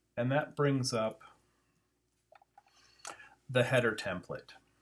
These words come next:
So this is six hundred pixels wide by two hundred pixels tall. That will fit into our email, which email marketing is usually six hundred pixels wide.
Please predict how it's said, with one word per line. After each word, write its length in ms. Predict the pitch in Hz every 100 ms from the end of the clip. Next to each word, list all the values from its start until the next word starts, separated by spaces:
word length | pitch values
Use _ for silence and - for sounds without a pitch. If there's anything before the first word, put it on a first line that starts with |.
| _ _
So 400 | - 151 131 120
this 560 | 120 156 233 - - - - _ _
is 600 | 151 135 131 131 123 - - - _ -
six 380 | - 165 -
hundred 360 | - 147 139 131
pixels 400 | 131 - 127 117
wide 520 | 110 104 101 135 180 - _
by 140 | 101 98
two 240 | - 139
hundred 360 | 117 113 95 -
pixels 480 | 113 - 92 -
tall. 440 | - 80 76 - - _ - - _ _
That 200 | 92 87
will 120 | 101
fit 440 | 101 - 107 104 - - _
into 380 | 104 101 - 104
our 180 | 98 -
email, 500 | 98 92 90 123 143 _ 113
which 440 | 104 - - - -
email 300 | 107 101 98
marketing 480 | 95 98 120 101 101
is 200 | 95 104
usually 580 | 104 104 110 104 113 - -
six 360 | - 110 -
hundred 320 | 110 104 101 -
pixels 440 | 107 - 107 -
wide. 420 | 101 95 90 135